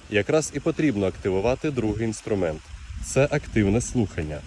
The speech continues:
І це не тільки «ага», «мгм», активне кивання головою. Тут потрібно по-справжньому вмикатися. Ви показуєте увагу, задаєте уточнювальні питання, повторюєте останні слова, демонструєте інтерес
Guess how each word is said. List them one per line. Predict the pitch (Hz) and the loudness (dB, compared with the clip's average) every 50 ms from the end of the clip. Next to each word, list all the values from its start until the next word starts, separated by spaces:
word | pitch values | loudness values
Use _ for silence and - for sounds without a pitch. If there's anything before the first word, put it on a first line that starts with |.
| - - - - - - - - - - | -14 -16 -14 -14 -14 -12 -12 -12 -6 0
І | 107 101 101 101 101 101 | 2 4 6 6 4 4
це | - - 127 | 2 2 2
не | 123 127 123 | 2 2 2
тільки | - 170 156 147 - - 117 110 - | 2 2 2 2 2 0 0 0 2
«ага», | 104 101 92 90 101 120 127 139 139 135 127 120 104 - | 2 0 0 2 2 2 4 6 6 4 4 2 0 -2
«мгм», | 98 98 95 95 92 104 117 131 139 143 139 131 120 - - | -4 -2 -2 -2 -2 -2 -2 0 0 0 2 2 2 2 2
активне | 92 - - - - 110 98 95 90 | 0 0 0 2 2 2 2 2 2
кивання | 82 - 107 90 92 90 87 90 90 | 0 0 2 2 4 4 4 4 2
головою. | 85 90 87 80 82 80 92 120 135 120 107 95 82 - - - - - - - - - | 2 0 0 0 0 0 2 2 4 4 4 2 0 -4 -10 -20 -20 -20 -20 -20 -8 -2
Тут | - 160 147 | 0 0 0
потрібно | - - 123 - 127 139 143 139 139 143 | 2 -2 0 2 2 2 4 4 4 2
по-справжньому | 139 - 160 147 - - - 120 110 110 107 107 117 123 123 127 | 2 2 0 -2 -2 0 2 4 4 4 4 2 0 0 0 0
вмикатися. | 127 131 139 135 - 123 104 82 85 80 - - - 73 73 73 - - - - - - - - - - | 0 0 -2 0 0 0 0 0 -2 -6 -8 -8 -8 -10 -10 -12 -16 -20 -20 -20 -20 -20 -20 -12 -8 0
Ви | 90 104 110 107 101 - | 2 4 6 6 4 4
показуєте | - 101 - - 156 156 151 127 110 113 104 95 - 101 | 2 2 4 4 4 4 6 4 4 2 2 2 2 0
увагу, | 95 - 104 95 98 95 87 78 - 73 69 - - - - - | 0 0 2 2 4 4 4 2 0 -6 -10 -12 -16 -18 -14 -12
задаєте | 85 82 98 92 104 139 160 156 - 127 | -4 -2 0 2 4 4 2 2 2 0
уточнювальні | 110 - - 147 - - - 113 98 92 87 87 82 | 0 2 0 -2 -2 -2 -2 0 0 2 0 0 -2
питання, | 78 90 87 - - 120 127 123 110 104 95 90 - - - - - - - | -4 -6 -2 2 2 4 4 4 2 0 0 -2 -4 -12 -18 -18 -20 -8 -2
повторюєте | - 120 - - - 160 147 135 110 - - 104 | 0 0 2 2 2 4 4 4 4 4 2 0
останні | 92 87 - - 104 90 85 85 82 80 | 0 -2 0 2 2 2 2 2 -2 -4
слова, | - - - 82 78 82 101 120 127 123 - - - - - - - - | -4 -6 -6 -2 2 2 2 2 2 0 -6 -12 -20 -20 -20 -20 -10 -2
демонструєте | 90 104 101 113 113 - - 143 151 147 135 - 131 | 2 2 4 4 2 2 0 2 2 2 2 2 0
інтерес | 117 104 - 117 117 135 143 135 - - | 0 2 2 2 4 4 2 2 -2 -6